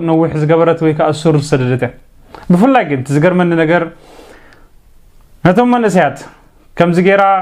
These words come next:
ብዕድሚኦም ትፃወት፣ ብጉልበቶም ብገንዘቦምን ትፃወት ምህላዋ እዩ።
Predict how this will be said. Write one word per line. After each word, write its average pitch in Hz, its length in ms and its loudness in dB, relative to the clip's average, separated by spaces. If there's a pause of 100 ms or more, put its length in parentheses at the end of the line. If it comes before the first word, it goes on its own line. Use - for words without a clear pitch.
(260)
ብዕድሚኦም 175 520 0
ትፃወት፣ 175 480 0
ብጉልበቶም 180 600 0
ብገንዘቦምን 175 720 0
ትፃወት 160 440 -2
ምህላዋ 151 340 2
እዩ። 120 100 -6